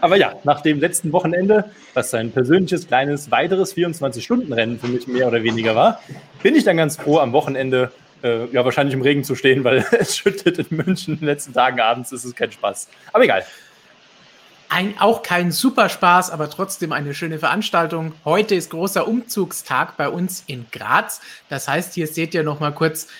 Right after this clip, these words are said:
Speaker 2: es wird natürlich in den Pausen, während der L K W wartet, beladen zu werden, natürlich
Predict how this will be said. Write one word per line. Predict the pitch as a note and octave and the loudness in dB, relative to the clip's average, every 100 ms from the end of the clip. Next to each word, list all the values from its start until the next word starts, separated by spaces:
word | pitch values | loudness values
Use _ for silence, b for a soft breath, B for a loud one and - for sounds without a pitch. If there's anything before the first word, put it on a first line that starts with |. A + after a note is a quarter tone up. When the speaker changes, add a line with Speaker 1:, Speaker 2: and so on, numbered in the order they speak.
| B | B
Speaker 2:
es | C#3 D3 | -6 -4
wird | E3 | -2
natürlich | F3 D#3 E3 E3+ D#3 | -2 -2 -2 -2 -2
in | D3+ | -2
den | D3 | -2
Pausen, | C#3+ D#3 G#3 G#3+ F3 | 2 4 6 4 2
während | D3 D3+ E3 | 2 2 2
der | D3 | 0
L | E3+ | 0
K | E3+ D#3 | 0 0
W | D#3 D#3+ D#3 B B B | 0 0 -4 B B B
wartet, | D3+ E3+ F#3+ E3+ - - | 0 2 2 -2 -4 -4
beladen | D#3+ D3 D#3+ F3+ | 0 2 2 0
zu | E3+ | -2
werden, | D#3 D#3 D3+ | 2 2 0
natürlich | C#3 D#3 E3 | -4 -4 -6